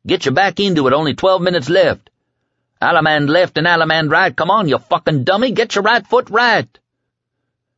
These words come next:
Trash leaned against the microbus, bunched his legs, and pushed.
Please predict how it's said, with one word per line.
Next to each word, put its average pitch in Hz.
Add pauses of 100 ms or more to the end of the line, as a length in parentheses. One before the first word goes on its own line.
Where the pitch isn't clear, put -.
(720)
Trash 160
leaned 151
against 123
the 123
microbus, 82 (260)
bunched 131
his 107
legs, 123
and 85
pushed. -